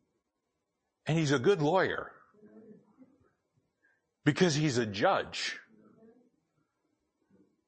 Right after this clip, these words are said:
And, and, and for me, I gravitate towards that part.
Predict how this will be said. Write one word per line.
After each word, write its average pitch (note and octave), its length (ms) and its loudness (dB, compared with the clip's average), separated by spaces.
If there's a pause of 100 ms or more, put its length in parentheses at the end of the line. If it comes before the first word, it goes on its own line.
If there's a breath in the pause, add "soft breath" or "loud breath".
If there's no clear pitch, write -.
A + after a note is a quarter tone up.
(260)
And, D3+ 120 0
and, D3+ 400 4
and C#3+ 100 0
for D#3+ 120 0
me, F#3 360 0
I D3+ 140 6
gravitate C#3+ 800 2
towards C#3+ 320 0
that - 240 0
part. - 400 -8